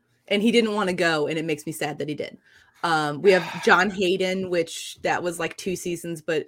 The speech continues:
Speaker 1: again, the kinda, eh.
Speaker 2: Mm.
Speaker 1: Um, Kent Simpson.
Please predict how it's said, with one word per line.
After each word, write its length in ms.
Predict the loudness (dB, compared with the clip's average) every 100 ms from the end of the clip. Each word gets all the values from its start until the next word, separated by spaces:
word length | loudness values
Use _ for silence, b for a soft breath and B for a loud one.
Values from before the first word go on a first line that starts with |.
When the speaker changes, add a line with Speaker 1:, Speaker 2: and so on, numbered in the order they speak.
| -6
Speaker 1:
again, 280 | -4 -4 -6
the 60 |
kinda, 220 | -8 -8 -4
eh. 200 | 0 -2
Speaker 2:
Mm. 80 | -4 b b b b -4 0 2 0 -2
Speaker 1:
Um, 80 | -10 _ _ -2
Kent 260 | 2 2 2
Simpson. 600 | 0 0 2 2 0